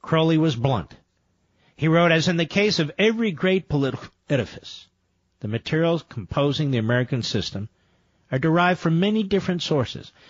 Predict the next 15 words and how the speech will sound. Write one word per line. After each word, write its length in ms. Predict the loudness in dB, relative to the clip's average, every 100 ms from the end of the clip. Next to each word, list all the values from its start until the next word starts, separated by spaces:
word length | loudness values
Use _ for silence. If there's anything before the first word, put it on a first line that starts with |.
| -14 -2
and 80 | 0
are 60 |
characterized 720 | 2 2 2 2 2 2 2
by 260 | 0 0 0 0
unequal 580 | 0 0 0 0 0
values, 640 | 0 0 -2 -4 -10 -18 -20 _ _ _ _ _ _ _ -2
both 260 | 0 2
as 240 | 2 0 0
to 140 | -2
endurance 640 | 0 2 2 2 -2 -10 -20 -8
and 160 | -4 0
as 180 | -2 -2
to 120 | -2
latent 480 | 0 0 -2 -6 -8
possibilities. 1000 | -6 -4 -4 -6 -8 -10 -16 -20 -20